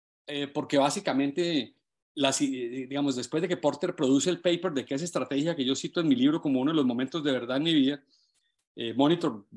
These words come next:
no, no, digamos, persistía, pues, en que nosotros nos dedicáramos a hacerle consultoría, pues, a Heineken y a A T and T, entonces me aburría a mí. A mí mucha gente me ha dicho en Medellín ya,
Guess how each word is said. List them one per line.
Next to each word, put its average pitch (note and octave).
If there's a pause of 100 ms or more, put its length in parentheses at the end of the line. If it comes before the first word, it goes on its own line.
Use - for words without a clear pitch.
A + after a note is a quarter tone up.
(120)
no, C3+
no, C#3
digamos, C3+ (340)
persistía, D3+
pues, E3+
en F3
que F3
nosotros C#3+
nos B2+
dedicáramos B2+
a C3
hacerle B2+
consultoría, B2+
pues, D#3
a C#3+
Heineken C#3
y A2
a G#2
A A#2
T D3+
and C3+
T, C#3+
entonces C#3
me D3+
aburría A#2+
a D3
mí. D3 (960)
A A#2
mí C3
mucha D#3+
gente F3
me C#3+
ha B2+
dicho C#3+
en E3+
Medellín C3+
ya, C#3+